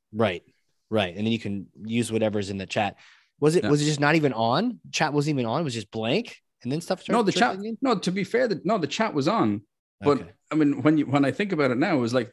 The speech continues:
Speaker 2: people were in the chat, they were talking, and then I came on screen, and people were listening to what I was saying, so they weren't in the chat
Speaker 1: Yeah.
Speaker 2: because they were listening. They were going, "Oh yeah, okay, can't wait to see Dan Pink," or, "I can't wait to hear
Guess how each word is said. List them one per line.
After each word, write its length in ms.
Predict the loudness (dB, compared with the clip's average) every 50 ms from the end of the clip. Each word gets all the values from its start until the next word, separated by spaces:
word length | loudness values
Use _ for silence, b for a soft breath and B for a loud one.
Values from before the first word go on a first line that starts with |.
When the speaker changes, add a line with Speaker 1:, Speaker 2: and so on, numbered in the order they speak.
| _ _
Speaker 2:
people 200 | -6 -4 0 2
were 60 | 2
in 60 | 2
the 60 | 2
chat, 240 | 2 0 -2 -2 -2
they 60 | -2 -4
were 60 | -2
talking, 340 | 2 2 2 2 0 -4 -6 -4
and 120 | -2 0
then 140 | 0 0 0
I 80 | 0 -2
came 240 | -2 -2 -2 0 0
on 120 | -2 -4
screen, 260 | -4 -6 -6 -6 -4 -6
and 100 | -6 -2
people 260 | -2 -2 -2 0 0
were 100 | 2 2
listening 380 | 4 4 2 2 4 4 4 4
to 80 | 4
what 180 | 2 0 0 0
I 40 | 0
was 200 | -2 -2 -2 -2
saying, 240 | 0 0 0 -2 0
so 100 | 0 0
they 120 | 0 0
weren't 320 | -2 -2 -2 -2 -2 -4 -4 -2
in 200 | 0 0 2 0
the 80 | 0
chat 420 | -2 -4 -4 -2 -2 -2 -4 -4 -6
Speaker 1:
Yeah. 500 | -8 -10 -10 -10 -10 -10 -10 -10 -4 -4
Speaker 2:
because 240 | 0 4 4 4 4
they 80 | 4
were 120 | 4 4 4
listening. 380 | 4 4 2 2 0 -2 0 0
They 60 | 0
were 60 | 0
going, 160 | 0 0 0
"Oh 180 | 0 0 0 0
yeah, 220 | 0 0 0 0 -2
okay, 340 | -2 -2 -2 -4 -2 -2 -2
can't 200 | -2 0 0 0
wait 160 | 0 -2 -2
to 60 | -6 -4
see 140 | -4 -2 0
Dan 220 | 2 2 0 2
Pink," 280 | 2 0 0 0 0 0
or, 80 | 0
"I 20 | 2
can't 220 | 2 0 0 2
wait 160 | 0 -2 -2
to 180 | -4 -6 -6 -6 -4
hear 400 | -2 0 2 4 4 2 0